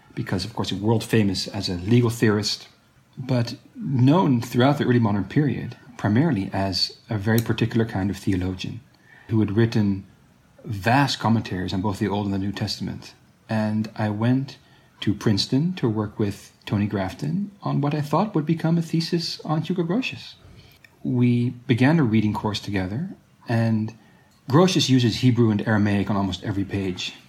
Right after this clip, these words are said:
of his commentary. And I started to wonder where he learned that philological skill. So we turned to his early years at the University of Leiden and who his teachers had been. And lo and behold, almost to a man,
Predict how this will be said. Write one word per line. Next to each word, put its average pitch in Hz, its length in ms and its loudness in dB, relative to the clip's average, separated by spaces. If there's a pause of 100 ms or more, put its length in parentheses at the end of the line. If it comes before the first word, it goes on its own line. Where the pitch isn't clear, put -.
(220)
of 110 100 -4
his 110 120 -2
commentary. 101 640 -4 (300)
And 107 540 0 (520)
I 127 60 -2
started 170 260 2
to 156 60 2
wonder 139 260 4
where 107 160 2
he 113 100 4
learned 113 400 2 (300)
that 113 220 0
philological 101 840 -2
skill. - 500 0 (540)
So - 160 0
we 110 120 4
turned 123 340 4
to 117 80 4
his 117 120 2
early 117 240 4
years 98 320 0
at 98 60 -4
the 98 60 0
University 104 300 2
of 101 100 0
Leiden 95 460 -2 (840)
and 147 500 0 (800)
who 127 180 4
his 139 140 4
teachers 262 320 2
had 98 180 -2
been. 98 260 -6 (380)
And 107 180 -2
lo 135 160 4
and 190 100 4
behold, 123 500 0 (340)
almost 185 400 2
to 147 120 6
a 127 40 6
man, 123 640 2